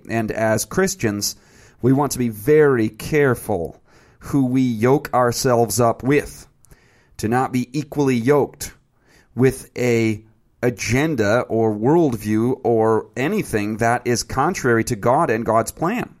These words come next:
And I'm quoting from the website right now. It says, "We are committed to disrupting the nuclear family."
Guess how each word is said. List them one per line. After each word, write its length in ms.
And 120
I'm 100
quoting 540
from 280
the 100
website 480
right 200
now. 200
It 80
says, 200
"We 240
are 200
committed 560
to 240
disrupting 1120
the 440
nuclear 1080
family." 800